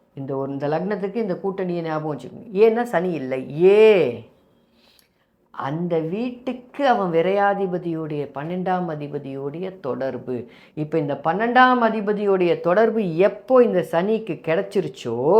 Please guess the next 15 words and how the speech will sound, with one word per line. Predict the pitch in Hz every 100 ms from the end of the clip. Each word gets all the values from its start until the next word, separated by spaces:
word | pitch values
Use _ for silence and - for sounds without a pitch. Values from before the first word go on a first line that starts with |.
| 240 240 - - _ _ _
உடனே | 123 147 202 240 277 269
இந்த | 240
சனி | 233 196 214
என்ன | 202
பண்ணுவான்னா, | 190 170 143 127 120 117 139 175 202 - - - _ _ -
இந்த | 156 160
லக்னத்திற்கு | 156 190 233 262 240 220 226 247 -
ஆறாம் | 139 185 226 254 262 254
அதிபதியாக | 233 208 208 190 185 180 160 160 214
மாறிவிடுவான். | 190 165 170 170 160 143 135 127 143 160 143
அப்ப | 120 143 143 -
ஆறு | 135 170 220 233 226
பன்னெண்டு | 180 165 156 143 143
தொடர்பு | 135 135 135 165 254 247 - _ _ _ - - _ _ -
லக்னத்திற்கு | 147 180 202 190 160 180